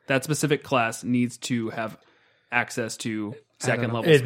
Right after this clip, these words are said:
Speaker 1: spells.
Speaker 3: second, the sentence right after that is, "For instance, when you reach seventh level in this class." So it's,
Speaker 2: But
Speaker 3: that actually might be a
Speaker 2: I
Speaker 3: li-,
Speaker 2: don't
Speaker 3: that's
Speaker 2: know.
Speaker 3: a little ambiguous, but I kinda lean towards Kevin's ruling where these classes basically scale identically.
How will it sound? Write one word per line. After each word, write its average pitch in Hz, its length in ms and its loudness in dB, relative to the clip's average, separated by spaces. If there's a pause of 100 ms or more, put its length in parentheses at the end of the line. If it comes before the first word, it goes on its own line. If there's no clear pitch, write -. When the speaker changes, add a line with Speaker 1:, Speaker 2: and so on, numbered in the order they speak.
Speaker 1:
spells. - 180 0
Speaker 3:
second, 175 320 4
the 123 80 0
sentence 156 280 4
right 123 200 6
after 127 240 4
that 107 180 -2
is, 101 140 -8
"For 127 240 0
instance, 120 360 0
when 120 140 2
you 113 80 2
reach 110 260 0
seventh 110 320 -2
level 110 380 -4
in 131 460 4
this 113 280 2
class." 107 680 -4
So - 240 2
it's, - 460 -2 (720)
Speaker 2:
But 185 160 4
Speaker 3:
that - 20 6
actually 185 320 4
might 123 320 0
be 117 140 0
a 107 80 0
Speaker 2:
I - 20 -4
Speaker 3:
li-, 160 380 6
Speaker 2:
don't 220 180 10
Speaker 3:
that's 220 160 6
Speaker 2:
know. 233 100 8
Speaker 3:
a - 40 6
little 143 320 8
ambiguous, 123 500 4
but 117 140 0
I 113 80 2
kinda 139 160 4
lean 123 180 4
towards 110 240 -2
Kevin's 113 380 0
ruling 101 320 -6
where 101 120 -6
these 104 200 -4
classes 117 480 2
basically 104 440 -6
scale 98 380 -8
identically. 92 640 -12